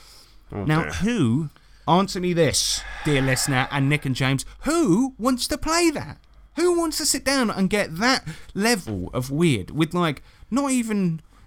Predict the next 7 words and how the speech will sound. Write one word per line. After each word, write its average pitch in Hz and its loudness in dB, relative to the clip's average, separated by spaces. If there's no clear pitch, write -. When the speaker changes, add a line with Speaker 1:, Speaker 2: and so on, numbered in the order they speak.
Speaker 2:
not 208 2
even 175 -2
a 139 0
normal 143 0
sexual 98 0
encounter, 107 0
Speaker 1:
<laughs> - -10